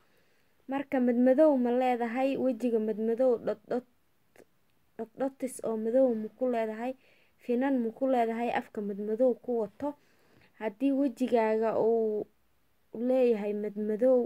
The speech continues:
wax wa-, wax kastoo madmadow ah, wuxuu rabo ha noqdo, xataa kaneeco ku cuntay oo kugu madoobaatay,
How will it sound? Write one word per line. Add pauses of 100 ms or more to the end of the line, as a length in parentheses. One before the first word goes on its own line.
wax
wa-,
wax (100)
kastoo
madmadow
ah, (400)
wuxuu
rabo
ha
noqdo,
xataa
kaneeco
ku
cuntay
oo
kugu
madoobaatay,